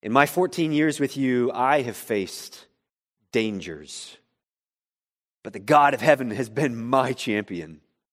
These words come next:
I can say that with full assurance as I look back.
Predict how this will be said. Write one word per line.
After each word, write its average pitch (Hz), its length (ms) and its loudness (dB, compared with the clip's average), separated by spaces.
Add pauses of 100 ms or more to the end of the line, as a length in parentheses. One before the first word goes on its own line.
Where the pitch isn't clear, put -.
(540)
I 127 100 2
can 131 160 -2
say 135 320 2
that 135 240 4
with 110 100 -8
full 131 280 -2
assurance - 840 -10
as 110 120 -14
I 113 140 -2
look 104 200 -10
back. 95 380 -4